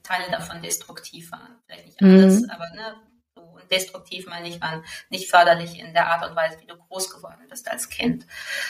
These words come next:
Speaker 1: Ähm, nicht unterstützend. Dann, ähm, ist das ja so, dass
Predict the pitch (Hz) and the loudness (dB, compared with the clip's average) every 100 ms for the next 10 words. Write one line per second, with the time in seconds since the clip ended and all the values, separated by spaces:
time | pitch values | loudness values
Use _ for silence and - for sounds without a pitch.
0 | - - - 180 180 120 175 175 - _ | -10 -14 2 6 6 6 2 0 -4 _
1 | _ _ _ _ _ _ _ _ _ _ | _ _ _ _ _ _ _ _ _ _
2 | _ _ _ _ _ _ 233 208 - 180 | _ _ _ _ _ _ 6 6 6 0
3 | 180 180 185 180 - - - - - - | 0 0 0 -2 -4 -10 -16 -20 -20 -20
4 | - - _ _ - 185 185 185 190 190 | -20 -20 _ _ 2 2 4 2 2 0
5 | - - 180 175 180 180 - - _ _ | -6 -16 -18 -18 -20 -20 -20 -20 _ _
6 | _ _ _ _ _ _ _ _ _ _ | _ _ _ _ _ _ _ _ _ _
7 | _ _ _ _ _ _ _ - - _ | _ _ _ _ _ _ _ -20 -20 _
8 | _ - - - _ _ _ _ _ _ | _ -20 -20 -20 _ _ _ _ _ _
9 | _ _ _ - 214 240 226 190 180 190 | _ _ _ 0 4 6 6 4 4 2
10 | 208 196 208 - 185 - - | 4 4 0 0 -2 -2 -4